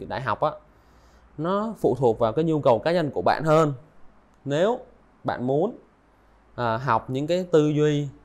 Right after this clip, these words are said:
nhiều, học rộng, học sâu về những ngành nghề thì bạn nên vào những trường đại học. Nhưng nếu bạn chỉ muốn học những cái kỹ năng về ngành nghề đó,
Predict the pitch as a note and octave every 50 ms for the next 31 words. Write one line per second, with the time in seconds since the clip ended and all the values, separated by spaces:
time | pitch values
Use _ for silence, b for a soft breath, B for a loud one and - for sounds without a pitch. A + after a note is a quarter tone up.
0 | - - B2 A#2+ A#2 A2+ G#2+ G2+ G2+ G2+ - - _ _ _ _ _ _ _ _
1 | - - G#2+ - - B2+ C#3 C3+ - - - - - _ _ _ _ _ _ _
2 | _ _ _ _ _ _ _ _ _ _ _ _ _ - - _ _ - - C3+
3 | C3 A2 - - - - - - - - - D#3+ D#3 D#3+ C#3+ C3+ A#2+ A#2+ D3+ E3
4 | D3+ B2 A2+ A2+ A2+ A2+ G#2+ G#2 G2 G2 - - - _ _ _ _ _ - _
5 | _ _ _ _ _ - - _ _ _ - - C3+ A#2+ B2 G2 - B2+ C#3+ D3+
6 | D3+ C#3+ C3 A#2+ B2 D#3+ D3+ C#3 A2+ F#2+ A2+ C3 A#2 G2+ F#2+ - - _ - -
7 | _ - _ _ _ _ _ _ - C3+ C3+ C#3 C#3 C#3 D3+ F3+ F#3 D3 F#2+ G#2+
8 | - A2+ A2 A2 B2 C#3 D#3+ F#3 B3 B3 - - _ _ _ _ _ _ _ _
9 | _ _ _ - - - - - A2+ G#2 A2+ A#2+ C#3 C#3+ C#3 D3+ D#3 E3+ E3 D3+
10 | D3 C#3+ C#3 C3+ - _ _ _ _ - _ _ _ _ _ _ _ _ _ _
11 | _ _ _ _ _ _ _ _ _ _ _ _ _ _ _ _ _ - B2 A#2+
12 | A2+ A2+ A#2 A#2+ A#2 A2+ A2 A2 A2+ A#2 B2 C#3+ E3+ F#3+ - D3